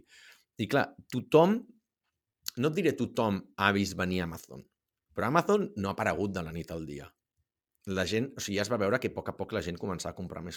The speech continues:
coses per internet, a poc a poc, doncs, el tema dels electrodomèstics, arriba un punt que ja els compres per internet, perquè ja sigui per, per no sé quines plataformes, jo no compro mai un electrodomèstic per internet, però, però ja veies que la tendència era aquesta, i potser parlant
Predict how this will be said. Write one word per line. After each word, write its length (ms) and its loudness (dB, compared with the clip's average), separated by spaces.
coses 240 -8
per 160 -10
internet, 680 -2
a 80 -20
poc 160 -4
a 80 -4
poc, 320 2
doncs, 160 -10
el 80 -10
tema 160 -4
dels 160 -6
electrodomèstics, 560 -6
arriba 160 0
un 80 -6
punt 160 -4
que 80 -6
ja 140 -6
els 160 -8
compres 260 -8
per 80 -4
internet, 460 -4
perquè 240 -8
ja 80 -6
sigui 240 -8
per, 140 -8
per 140 -16
no 80 -10
sé 160 -12
quines 320 -10
plataformes, 460 -10
jo 80 -2
no 80 -6
compro 260 -10
mai 140 -6
un 80 -16
electrodomèstic 640 -8
per 100 -6
internet, 400 -4
però, 300 6
però 220 2
ja 80 4
veies 320 2
que 60 2
la 100 -2
tendència 320 -2
era 140 -4
aquesta, 260 -6
i 80 -12
potser 300 -6
parlant 260 0